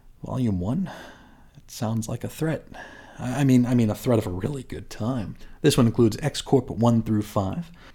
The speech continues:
Hundred and forty-four pages, eighteen bucks. You'll never get back, nor will you want them back, 'cause this is a ten out of ten. Children of the Atom by Ayala, Volume one. Now, this is Children of the Atom one through six, and that bit from Marvel's Voices that we covered back in the day.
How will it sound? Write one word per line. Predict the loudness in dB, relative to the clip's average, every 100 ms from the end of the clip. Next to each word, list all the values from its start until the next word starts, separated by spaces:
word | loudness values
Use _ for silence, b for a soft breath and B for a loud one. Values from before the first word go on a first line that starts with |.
| B -2
Hundred | 4 6 6
and | 2
forty-four | 0 0 0 -4 -4
pages, | -2 -4 -4 -8 -6
eighteen | -6 -4 -4 -2 0
bucks. | -2 -2 2
You'll |
never | 4 4 4
get | 2 0
back, | -2 -2 -4 -2
nor | 0 0 -2
will | -2 -4
you | -2 -2
want | 0 0 2
them | 0 -2
back, | -2 -4 -8 -18 -20 -10
'cause | -8
this | -8 -8
is | -10
a |
ten | -8 -6 -6
out | -6
of |
ten. | -4 -4 -4 B B B B B 0
Children | 8 8 8 6
of |
the | 6
Atom | 4 4
by | 2 2
Ayala, | 2 2 0 -2 -4 -2
Volume | -2 0 0 0
one. | 2 2 0 -10 B B B B B B 0
Now, | 2
this | 2 0
is | -2 -4 -14 0
Children | 2 4 4
of |
the | 4
Atom | 4 4
one | 4 2
through | 0 -2
six, | 0 -2 -4 -4
and | -2 0 0
that | -2 0
bit | -2 0
from | 2 4
Marvel's | 4 2 0 0
Voices | 0 0 -2 -4
that | -4
we | -6
covered | -6 -8 -8
back | -8 -4
in | -4
the |
day. | -2 -2 -4